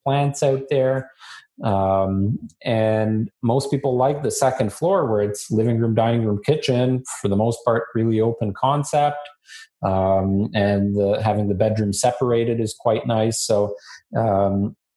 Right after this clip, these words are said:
you know, you can buy these types of homes now <sighs> for about six hundred thousand, like six to seven hundred thousand dollars is, is the range in Milton.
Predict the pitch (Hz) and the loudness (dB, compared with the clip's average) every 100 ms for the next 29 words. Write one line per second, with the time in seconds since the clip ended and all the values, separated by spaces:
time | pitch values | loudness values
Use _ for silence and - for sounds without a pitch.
0 | _ _ - - 147 170 127 190 190 147 | _ _ -20 -6 -2 0 2 0 0 0
1 | 131 143 180 170 131 143 139 143 143 143 | 2 2 2 0 0 -2 0 0 0 0
2 | 113 101 135 208 208 147 113 101 98 101 | -2 0 0 2 0 2 0 2 2 0
3 | 101 - _ _ _ _ _ _ _ - | -2 -8 _ _ _ _ _ _ _ -12
4 | - - - - - 127 113 113 113 110 | -4 -2 -2 -4 -4 0 2 2 0 -8
5 | - _ _ _ 113 143 - - 165 156 | -16 _ _ _ -2 0 -2 -4 -2 0
6 | 156 147 143 147 165 175 202 147 110 - | 0 0 0 2 0 0 0 0 0 -2
7 | 151 - 135 143 139 135 139 139 123 117 | -4 -2 0 0 0 0 0 0 0 2
8 | 131 131 117 110 147 165 135 120 127 - | 2 0 0 0 0 0 0 0 -4 -2
9 | 110 113 104 90 95 131 202 202 - 101 | -2 2 0 2 0 2 2 0 0 0
10 | 95 107 131 180 202 | 2 0 0 0 0